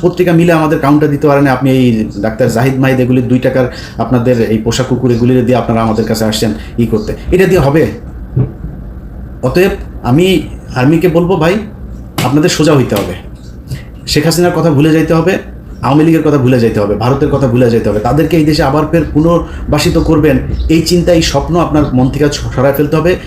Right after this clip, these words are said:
বিডিআর এর বিচার করতে হবে, পুনঃ তদন্ত করতে হবে, যারা আছে তাদেরকে ছাড়তে হবে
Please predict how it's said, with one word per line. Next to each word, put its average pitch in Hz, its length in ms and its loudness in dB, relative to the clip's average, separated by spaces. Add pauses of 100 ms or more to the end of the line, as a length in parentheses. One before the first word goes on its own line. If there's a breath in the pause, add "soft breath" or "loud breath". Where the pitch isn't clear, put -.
(140 loud breath)
বিডিআর 143 340 2
এর 180 80 4
বিচার 135 340 0
করতে 110 220 -2
হবে, 95 240 -4 (440 loud breath)
পুনঃ 175 220 4
তদন্ত 165 300 2
করতে 175 280 0
হবে, 185 360 2 (180)
যারা 131 260 2
আছে 156 180 0
তাদেরকে 160 340 0
ছাড়তে 160 300 -2
হবে 160 240 0